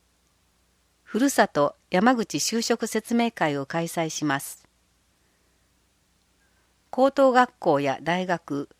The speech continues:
短期大学などを来春卒業予定の方、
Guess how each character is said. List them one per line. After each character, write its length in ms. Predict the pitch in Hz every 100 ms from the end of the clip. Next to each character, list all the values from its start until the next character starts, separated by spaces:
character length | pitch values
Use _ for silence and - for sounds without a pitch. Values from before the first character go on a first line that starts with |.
| _ _ -
短 200 | 254 269
期 120 | 269
大 200 | 269 269
学 220 | 220 - 175
な 160 | 175
ど 160 | 160 147
を 140 | 151 - _ -
来 220 | 202 226
春 380 | - 208 196 -
卒 340 | - 190 - 226
業 180 | 254
予 120 | 247 247
定 220 | 226 175
の 120 | 135
方、 380 | - 143 147